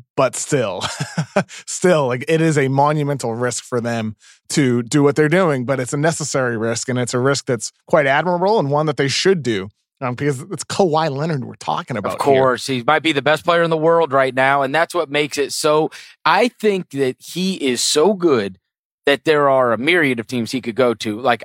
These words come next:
Speaker 2: obviously, if he goes back to Toronto, they have to be one of the favorites. I think if he goes to the Clippers, they would be right there amongst the favorites, certainly in the Western
Speaker 1: Oh, yeah.
Speaker 2: Conference.
Speaker 1: C-, the Clippers
Speaker 2: Um,
Speaker 1: already have their depth.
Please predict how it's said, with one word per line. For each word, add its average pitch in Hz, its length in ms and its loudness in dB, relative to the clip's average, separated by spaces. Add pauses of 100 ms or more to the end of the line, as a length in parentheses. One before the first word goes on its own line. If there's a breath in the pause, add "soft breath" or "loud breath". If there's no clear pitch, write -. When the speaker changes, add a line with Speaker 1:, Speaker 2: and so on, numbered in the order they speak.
Speaker 2:
obviously, 131 580 0
if 147 100 -4
he 143 100 -6
goes 123 180 0
back 120 240 0
to 117 80 -14
Toronto, 127 680 -2 (280 soft breath)
they 143 80 2
have 143 300 -2
to 147 80 -4
be 139 120 0
one 135 160 0
of 127 80 -6
the 123 80 -6
favorites. 123 540 -4 (400)
I 202 100 2
think 269 240 0
if 214 100 -2
he 208 80 -2
goes 196 280 2
to 214 120 -4
the 185 120 -2
Clippers, 240 640 -2
they 147 100 0
would 127 220 -2
be 131 120 0
right 117 300 0
there 95 320 -4 (460)
amongst 147 420 0
the 165 80 -4
favorites, 123 680 -2 (100)
certainly 196 300 0
in 143 80 0
the 131 60 0
Western 120 260 2
Speaker 1:
Oh, 110 40 -2
yeah. 135 200 2
Speaker 2:
Conference. 170 580 -4
Speaker 1:
C-, 196 120 0
the 175 180 -2
Clippers 170 280 4
Speaker 2:
Um, 185 40 4
Speaker 1:
already 170 160 2
have 269 260 0
their 214 140 2
depth. 127 500 -6